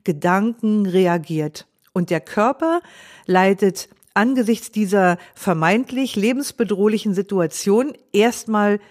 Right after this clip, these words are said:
direkt die Generalmobilmachung ein. Also das Überlebenssystem arbeitet auf Hochtouren und das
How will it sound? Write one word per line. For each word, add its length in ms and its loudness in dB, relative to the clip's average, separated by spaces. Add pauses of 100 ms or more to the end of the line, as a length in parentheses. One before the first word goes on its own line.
(100)
direkt 520 0
die 80 -2
Generalmobilmachung 1120 0
ein. 320 -10 (960)
Also 500 0 (160)
das 220 -4
Überlebenssystem 1400 -2 (100)
arbeitet 500 -4
auf 260 -12
Hochtouren 760 0 (500)
und 200 -6
das 340 -2